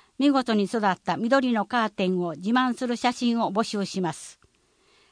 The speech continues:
秋にはグリーンカーテンを広げる会が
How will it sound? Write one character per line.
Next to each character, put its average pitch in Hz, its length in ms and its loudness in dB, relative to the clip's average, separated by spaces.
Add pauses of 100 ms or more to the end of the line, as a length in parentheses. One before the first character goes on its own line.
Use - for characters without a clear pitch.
(140)
秋 247 280 0
に 196 100 4
は 180 320 -2
グ 226 80 0
リ 269 80 2
ー 285 80 4
ン 247 80 -2
カ - 200 4
ー 233 40 0
テ 208 160 -2
ン 190 140 2
を 185 100 0
広 240 320 0
げ 233 60 -2
る 226 120 0
会 - 380 -6
が - 240 -2